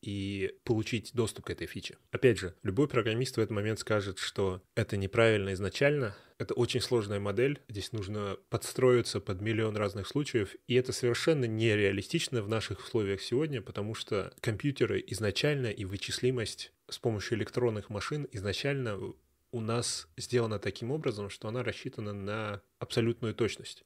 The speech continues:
То есть, когда мы моделируем компьютер или что-то, что вычисляет состояние, мы, можно сказать, ориентируемся на Вселенную,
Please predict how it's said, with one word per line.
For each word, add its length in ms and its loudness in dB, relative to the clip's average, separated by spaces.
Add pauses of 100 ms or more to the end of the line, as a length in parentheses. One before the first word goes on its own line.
То 80 -2
есть, 120 -2
когда 520 0
мы 180 -4
моделируем 800 0
компьютер 600 0 (280)
или 80 -10
что-то, 520 -4
что 280 -8
вычисляет 600 0
состояние, 720 -2 (200)
мы, 120 4
можно 360 4
сказать, 640 0
ориентируемся 920 0
на 580 -2 (160)
Вселенную, 580 2